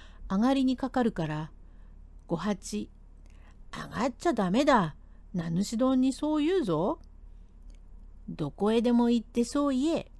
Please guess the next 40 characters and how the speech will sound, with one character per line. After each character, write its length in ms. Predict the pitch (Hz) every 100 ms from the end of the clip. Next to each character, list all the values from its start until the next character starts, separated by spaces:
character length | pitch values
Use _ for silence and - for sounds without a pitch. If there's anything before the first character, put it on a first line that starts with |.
| - - - - -
こ 160 | 170
っ 40 | 165
ち 200 | - 226
で 120 | 196
名 160 | 165
主 280 | 185 214 -
へ 120 | 247
出 140 | 214 254
る 100 | 302
の 160 | 330
だ。 200 | 185 - - - - - - -
ぐ 180 | 180 202
ず 120 | 214
ぐ 120 | 175 160
ず 80 |
す 160 | 156 -
る 120 | 170
と、 380 | 170 185 170 175 - -
か 160 | 196
ど 160 | 190 254
あ 60 |
か 140 | 269 294
し 120 | -
の 140 | 285
罪 300 | 285 - 311
に 100 | 240
落 160 | 160 165
と 100 | 247
す 160 | - 254
ぞ。」 280 | 185 247 - - - - - - - - - - - - - - - -
「何？ 600 | 214 285 302 175 190 269 - - - -
か 200 | - -
ど 160 | 131 143
あ 100 | 175
か 200 | 254 254
し 100 | -
と 140 | 349
は 140 | 277
何 320 | 160 220 339 320
だ？」 240 | 165 -